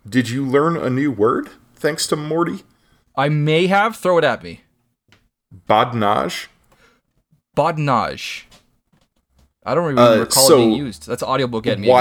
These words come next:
Speaker 1: While, while Harry is watching Morty getting tortured,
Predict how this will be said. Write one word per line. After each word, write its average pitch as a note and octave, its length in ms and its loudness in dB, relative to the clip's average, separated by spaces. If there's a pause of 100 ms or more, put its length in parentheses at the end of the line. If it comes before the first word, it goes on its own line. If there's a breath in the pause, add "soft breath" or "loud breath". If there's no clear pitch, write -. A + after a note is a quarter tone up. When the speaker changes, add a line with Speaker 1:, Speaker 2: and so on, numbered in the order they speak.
(140)
Speaker 1:
While, A#2+ 360 0 (260)
while A#2 540 2
Harry E3 680 -2
is A2 500 0 (100)
watching A2 680 -2
Morty G2 500 -2
getting F2+ 480 0
tortured, - 500 -2